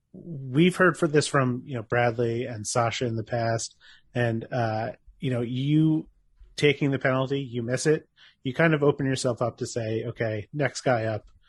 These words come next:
Um, you don't wanna, uh, have any kind of cloud hanging over you. I'm fine with them letting Morgan take it. I would have liked, uh, Patrick to have, uh, scored the goal that he was in,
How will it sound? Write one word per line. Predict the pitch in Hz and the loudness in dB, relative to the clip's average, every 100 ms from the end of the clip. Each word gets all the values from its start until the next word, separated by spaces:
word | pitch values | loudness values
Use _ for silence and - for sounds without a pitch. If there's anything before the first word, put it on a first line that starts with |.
| _ _ _ _ | _ _ _ _
Um, | 117 107 104 107 110 _ _ - _ _ _ | -8 -6 -6 -10 -14 _ _ -20 _ _ _
you | 117 | -10
don't | 107 120 113 | 0 0 2
wanna, | 113 117 113 - - | 0 0 -2 -6 -8
uh, | 131 | -8
have | 113 131 113 | -2 0 0
any | 113 110 | -2 -6
kind | 107 113 104 | -4 -4 -4
of | - | -10
cloud | - 135 120 107 | -4 2 2 2
hanging | 117 113 110 | -2 -4 -2
over | 113 120 | -2 0
you. | 120 117 120 - - - _ | 2 2 0 -4 -18 -20 _
I'm | 123 120 | -4 0
fine | 127 127 | 2 2
with | 127 | 2
them | 127 120 | 0 0
letting | 120 117 113 | 0 -2 -4
Morgan | 123 123 117 107 | -2 -2 -4 -4
take | 120 110 | -4 -2
it. | 120 - _ _ - | -4 -6 _ _ 0
I | |
would | 139 147 | 4 6
have | 123 | 6
liked, | 139 151 - | 4 4 2
uh, | - 135 120 | -2 0 2
Patrick | 139 120 127 - | 2 2 0 -2
to | 131 120 113 104 - | -2 -2 -2 -6 -10
have, | 143 | -8
uh, | 117 110 | -6 -4
scored | - 135 131 127 | -2 2 2 2
the | 123 | 0
goal | 131 123 | 2 2
that | 120 107 | 0 -4
he | 131 | -4
was | 117 113 | -4 -2
in, | 131 127 | 0 -2